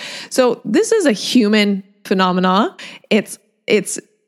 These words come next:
not something that is inherently a problem until it prevents us from some of the longer term goals that we have. And so that's when we start to label this as a problem of like,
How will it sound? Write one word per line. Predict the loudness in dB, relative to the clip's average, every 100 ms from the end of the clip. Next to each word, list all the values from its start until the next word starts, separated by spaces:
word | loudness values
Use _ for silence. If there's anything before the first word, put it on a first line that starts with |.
| _ _ -4
not | 0 0 0
something | 0 0 2
that | 2
is | 0
inherently | 0 -2 0 0 0 -2
a | -2
problem | -4 -2 0 2 2 2 0 -2 -6 -20 -20 -14 -2
until | 2 2 2 2 2 4 2 0
it | -2 -2
prevents | -2 0 0 0 0
us | 0 -2 -8
from | -4 0 0 -2
some | -2 -2
of | 0
the | -2
longer | -4 -4 -2 -2 -2
term | -4 -4
goals | -4 -4 -4 -8 -6 -4
that | -2
we | -2
have. | -2 -2 -2
And | -2
so | 0
that's | 0 0
when | 0
we | 0
start | 0 0
to | 0
label | 0 0 0
this | 0 -2
as | -4
a | -4
problem | -2 0 0 0
of | 0
like, | 0 -2